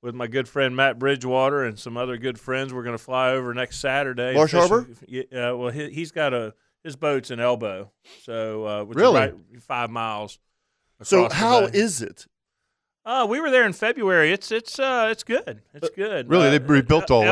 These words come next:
Speaker 1: Elbow and Hopetown's better than Marsh Harbor, but Marsh Harbor's back. Boat Harbor Marina's open. They're having a fifty-five boat, custom boat shootout there now.
Speaker 3: Where do they
Speaker 2: Awesome.
Speaker 3: store the boat, over in White Sound?
Speaker 1: Yeah, uh, well, I believe that it's in Hopetown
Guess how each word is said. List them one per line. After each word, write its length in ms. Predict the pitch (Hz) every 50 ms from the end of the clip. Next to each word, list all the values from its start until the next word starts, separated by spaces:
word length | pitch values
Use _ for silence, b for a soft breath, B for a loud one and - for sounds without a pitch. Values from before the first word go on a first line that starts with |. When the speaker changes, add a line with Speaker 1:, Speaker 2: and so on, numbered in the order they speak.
| 110 110
Speaker 1:
Elbow 320 | 107 - 202 196 196 196 185
and 80 | 156
Hopetown's 560 | 147 180 190 190 - 175 165 160 160 147 127
better 260 | 131 160 160 160 160 147
than 120 | 147 143
Marsh 260 | 147 147 143 127 -
Harbor, 400 | 170 165 170 151 127 120 131 147
but 240 | 135 135 135 139 -
Marsh 260 | 160 175 196 214 -
Harbor's 320 | 202 190 185 180 175 165 139
back. 300 | 139 135 143 165 143 131
Boat 200 | 139 160 180 151
Harbor 320 | 151 160 165 156 151 147
Marina's 440 | 131 139 135 139 147 156 151 135 120
open. 260 | 120 131 147 165 151
They're 100 | 139 139
having 220 | 147 156 156 143
a 60 | 120 107
fifty-five 720 | - - 151 143 - 147 139 - - 139 135 139 131 120
boat, 240 | 135 135 135 123 -
custom 360 | - 135 131 - - 135 127
boat 180 | 131 131 - -
shootout 480 | - - 135 135 127 127 127 110 65 76
there 220 | 113 127 127 120
now. 360 | 120 120 123 127 131 135 139 - _ _
Speaker 3:
Where 140 | 208 220 247
do 80 | 143
they 60 | 156 160 151 147
Speaker 2:
Awesome. 20 |
Speaker 3:
store 240 | - - 175 156 143
the 80 | 123
boat, 180 | 117 151 143 135
over 160 | 127 113 117
in 60 | 113
White 180 | 117 123 135 139
Sound? 400 | - 147 139 143 147 143 139 - _ _ _ _
Speaker 1:
Yeah, 220 | 156 160 147 143 147
uh, 680 | - 139 135 135 135 131 127 127 123 127 135 139 123
well, 640 | 104 139 143 151 165 180 180 185 185 190 180 180 165 151
I 100 | 143 143
believe 240 | 143 165 202 220 185
that 160 | 185 175 151
it's 120 | 135 - -
in 100 | 147 135
Hopetown 380 | 123 160 165 160 - 160 156